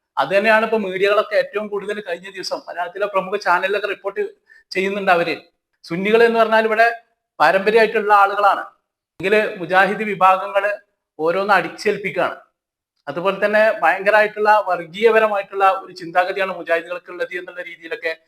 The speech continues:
ചാനലുകളൊക്കെ ചർച്ച ചെയ്യപ്പെട്ടിട്ടുണ്ടായി. അടുത്തൊരു വീഡിയോയിൽ ഞാൻ വേണമെങ്കിൽ അതൊക്കെ നിങ്ങൾക്ക് കാണിച്ചു തരാം, അതൊക്കെ കേൾപ്പിച്ചു തരാം. ഇനി നമ്മൾ മറ്റൊരു വിഷയത്തിലേക്ക് വരികയാണ്. ഇവിടെ മുജാഹിദ് വിഭാഗമാണ് ശരിക്ക്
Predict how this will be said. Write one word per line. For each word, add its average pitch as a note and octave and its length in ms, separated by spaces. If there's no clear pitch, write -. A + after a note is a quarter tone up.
ചാനലുകളൊക്കെ E3+ 760
ചർച്ച D3+ 200
ചെയ്യപ്പെട്ടിട്ടുണ്ടായി. D3+ 560
അടുത്തൊരു C#3+ 240
വീഡിയോയിൽ F#3+ 320
ഞാൻ G3 100
വേണമെങ്കിൽ F#3+ 320
അതൊക്കെ F#3+ 220
നിങ്ങൾക്ക് G3 200
കാണിച്ചു F#3 300
തരാം, D#3+ 140
അതൊക്കെ - 540
കേൾപ്പിച്ചു F3+ 440
തരാം. D3 220
ഇനി B3 300
നമ്മൾ A3+ 260
മറ്റൊരു A3 300
വിഷയത്തിലേക്ക് G#3 480
വരികയാണ്. F#3 280
ഇവിടെ D#3+ 180
മുജാഹിദ് F#3+ 440
വിഭാഗമാണ് G3 840
ശരിക്ക് F3 580